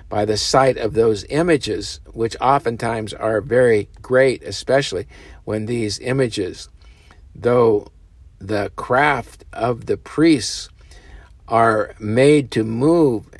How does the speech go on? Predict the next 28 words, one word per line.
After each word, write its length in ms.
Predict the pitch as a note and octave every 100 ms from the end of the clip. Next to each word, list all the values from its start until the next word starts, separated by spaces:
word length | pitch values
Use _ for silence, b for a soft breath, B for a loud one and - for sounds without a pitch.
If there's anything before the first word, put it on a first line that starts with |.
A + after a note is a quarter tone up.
| -
and 200 | G#2+ G2+
speak 580 | - - D3+ D#3+ D3+ -
and 240 | A2 G#2+
weep 320 | C3 D#3+ C#3+ - - b b b b
and 200 | G#2+ A2
the 80 |
like. 680 | G#2+ A#2+ D3+ C#3+ - - - - b b b b
Merely 720 | G#2+ C3 F3+ G3 D3 A#2 G2+ - - - -
the 180 | G2+ A2+
way 440 | A2+ C#3+ F3+ D#3
of 180 | A#2 -
persons 520 | D#3+ F3 C#3+ B2 A2+
receiving 960 | A#2 A2+ - - G3+ A3+ D3 A#2 G2+ -
these 240 | - C3+ B2+
imaginary 580 | C3+ C#3+ B2 C3 B2
ideas 460 | A#2 A2+ C#3+ C3+ G#2+
does 260 | B2+ A#2 B2
not 300 | D3+ F3+ -
alter 480 | C#3 F#3 A3+ -
the 160 | C#3+ B2+
nature 540 | C#3 D#3 F3+ - C#3+ -
of 200 | B2+ B2+
the 120 | C3
ideas 520 | B2+ B2 C#3 D#3 C3+
themselves 580 | A#2+ A2+ C#3 D3+ C3+ C#3 B B B B
that 140 | A#2
are 100 | C3
received. 800 | B2+ B2 - - E3 A2+ E2+ -